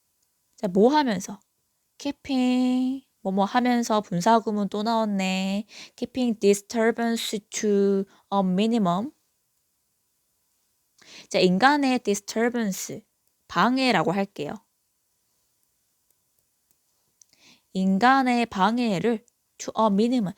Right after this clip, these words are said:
최소한으로 유지하면서 보호구역을, 어, 아주 격리시키는 것이 이상적인 야생동물의 관리이다. 근데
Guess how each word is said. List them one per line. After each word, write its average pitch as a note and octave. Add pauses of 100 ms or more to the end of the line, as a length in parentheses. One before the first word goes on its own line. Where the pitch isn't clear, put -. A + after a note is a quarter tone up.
(220)
최소한으로 D4+
유지하면서 A3+ (360)
보호구역을, A3+ (360)
어, -
아주 F3+ (100)
격리시키는 A3
것이 E3+
이상적인 A#3 (120)
야생동물의 F3+
관리이다. G3+ (1160)
근데 A#3